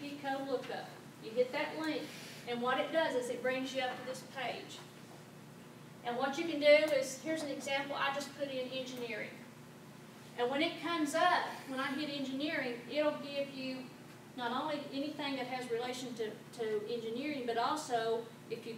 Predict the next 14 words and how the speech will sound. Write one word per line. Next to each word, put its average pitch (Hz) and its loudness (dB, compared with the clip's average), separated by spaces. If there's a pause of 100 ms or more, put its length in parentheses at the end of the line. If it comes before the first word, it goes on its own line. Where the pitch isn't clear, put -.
click 302 0
some 262 -4
of 240 0
those 233 0
links, 285 -2
there's 226 2
also 247 0
additional 247 -2
numbers 220 -2 (300)
hidden 240 -2
underneath 226 -4
those 214 -4
main 220 -4 (100)
codes. - -4